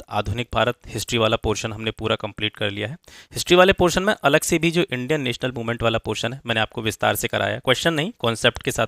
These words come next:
में मैंने, खास करके क्योंकि इंडियन नेशनल मूवमेंट से थोड़ी सी ज़्यादा संख्या रहती है प्रश्नों की, इस वजह से मैंने उसको अलग से भी आपको कंप्लीट कराया हुआ है,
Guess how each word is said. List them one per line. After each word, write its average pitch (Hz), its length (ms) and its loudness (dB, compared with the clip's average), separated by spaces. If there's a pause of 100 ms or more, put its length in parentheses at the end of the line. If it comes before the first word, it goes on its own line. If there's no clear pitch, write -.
में 123 60 -6
मैंने, 120 220 -4 (480)
खास 160 260 8
करके 185 240 4
क्योंकि 170 360 4
इंडियन 135 320 2
नेशनल 151 240 2
मूवमेंट 139 280 2
से 147 100 -2
थोड़ी 131 200 2
सी 139 120 -4
ज़्यादा 127 220 2
संख्या 131 300 -2
रहती 120 220 0
है 135 40 -4
प्रश्नों 127 300 -4
की, 180 140 -4
इस 143 80 -4
वजह 123 160 0
से 131 160 -2
मैंने 127 160 -2
उसको 147 180 2
अलग 143 280 2
से - 160 0
भी 143 140 0
आपको 135 220 0
कंप्लीट - 360 -6
कराया 110 260 0
हुआ 113 220 2
है, 151 100 -2